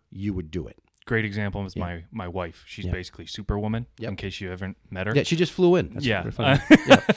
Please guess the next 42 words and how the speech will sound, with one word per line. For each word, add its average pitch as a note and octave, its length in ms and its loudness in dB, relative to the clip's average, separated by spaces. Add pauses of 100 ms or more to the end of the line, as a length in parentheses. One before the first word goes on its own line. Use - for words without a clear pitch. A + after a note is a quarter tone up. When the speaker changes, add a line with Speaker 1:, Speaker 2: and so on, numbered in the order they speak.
Speaker 2:
she D#3+ 480 -2 (760)
ran A#2 200 0
a G2+ 40 -2
full A#2+ 220 0
marathon G2 540 -4 (340)
last G#2 300 -2
Speaker 1:
Mm-hmm. A2 100 -8
Speaker 2:
year. D#2+ 200 -18 (120)
Speaker 1:
Mm-hmm. A2+ 120 0 (120)
What B2 100 6
was C#3 80 6
she D#3+ 120 2
running B2+ 260 4
away G#2+ 220 0
from? F#2 320 -2
Is F#2 60 -6
she G#2+ 220 -8 (160)
Speaker 2:
Uh, - 100 -14
Speaker 1:
someone B2 220 2
chasing A#2+ 360 0
her D#3 140 -2
or - 20 -2
something? C#3+ 400 -8
Speaker 2:
<laughs> - 80 -18
she, - 260 -6 (380)
I - 40 -12
could C3 140 -4
get B2 100 0
out A#2+ 180 4
of G#2 60 0
the A2 60 -2
house. A#2+ 360 4
Speaker 1:
<laughs> B3 440 6
Speaker 2:
No. - 60 0
Uh, C#3 300 4
uh, C3+ 140 -2 (120)
she G3 600 0
is, C3+ 520 -2 (1000)
she D#3+ 800 -2
is, A2 300 -2
uh, F2+ 440 -4 (480)
phenomenal. F#2+ 500 -2